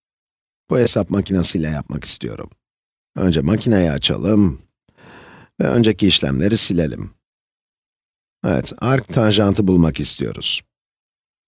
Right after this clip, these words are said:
Evet, biraz önce de işte bundan bahsediyordum. Eğer sizde de bu hesap makinelerinden bir tane varsa arc tanjantı aynen bu şekilde görürsünüz.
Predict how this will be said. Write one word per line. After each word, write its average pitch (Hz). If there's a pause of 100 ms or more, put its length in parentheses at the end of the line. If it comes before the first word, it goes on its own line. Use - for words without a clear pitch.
(420)
Evet, 60
biraz 98
önce 80
de 113
işte -
bundan 104
bahsediyordum. 78
Eğer 82
sizde 78
de 82
bu 107
hesap 110
makinelerinden 85
bir 76
tane 71
varsa 104
arc 117
tanjantı 69
aynen 107
bu 95
şekilde 82
görürsünüz. 62